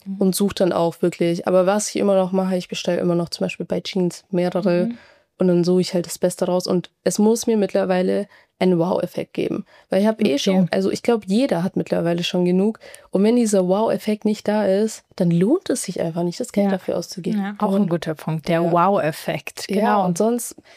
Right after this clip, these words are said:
Speaker 2: sonst, also heutzutage, du bekommst alles wirklich überall.
Speaker 1: Mhm.
Speaker 2: Also wirklich ein normales weißes T-Shirt brauchst gar nicht irgendwie sonst wohin fahren. Das hast du gefühlt im Laden daneben.
Speaker 1: Ja.
Speaker 2: Und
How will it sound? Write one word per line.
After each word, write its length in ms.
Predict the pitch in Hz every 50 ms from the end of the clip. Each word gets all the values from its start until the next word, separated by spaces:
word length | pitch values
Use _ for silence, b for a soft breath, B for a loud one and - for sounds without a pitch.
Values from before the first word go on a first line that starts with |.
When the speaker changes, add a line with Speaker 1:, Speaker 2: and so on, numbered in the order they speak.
| b b b b b _
Speaker 2:
sonst, 320 | - - 220 214 214 - - - -
also 240 | 208 196 202 190 180
heutzutage, 640 | 214 240 - - - - - 226 240 240 233 226 214
du 80 | -
bekommst 420 | 196 202 - - 226 233 220 - -
alles 440 | - 220 226 233 240 233 - - - _ _ _ _ _ _ _ _ _ _ -
wirklich 300 | - 214 - - - -
überall. 400 | 202 180 175 175 175 170 170 180 -
Speaker 1:
Mhm. 140 | - 208 202 190
Speaker 2:
Also 160 | 196 190 196
wirklich 180 | 233 220 - -
ein 220 | 202 196 - - 202
normales 400 | 196 202 214 226 240 233 233 -
weißes 420 | 202 202 190 185 - - - - -
T-Shirt 440 | - - 240 226 - 226 214 208 -
brauchst 260 | - 208 202 196 - -
gar 140 | 190 185
nicht 160 | 185 190 180 -
irgendwie 480 | 185 180 180 180 170 175 175 175 - -
sonst 280 | - - 170 170 - -
wohin 160 | 175 165 160
fahren. 320 | - - 165 156 165 160
Das 160 | 165 196 -
hast 200 | 180 175 - -
du 60 | - 165
gefühlt 420 | 170 165 - - 185 190 190 - -
im 140 | 202 175 170
Laden 300 | 160 170 170 170 165 160
daneben. 420 | 156 147 - - - - _ - - -
Speaker 1:
Ja. 280 | 208 202 196 196 214 B B B B B B B B _
Speaker 2:
Und 380 | - 214 226 240 233 220 -